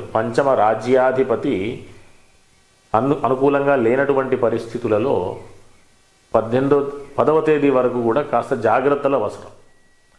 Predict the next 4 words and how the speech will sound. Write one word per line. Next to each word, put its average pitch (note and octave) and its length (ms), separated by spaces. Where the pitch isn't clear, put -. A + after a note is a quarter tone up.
అంటే C#3 220
ఏదైనా C#3 320
నిర్ణయాలు C3+ 460
తీసుకున్నప్పుడు A#2 720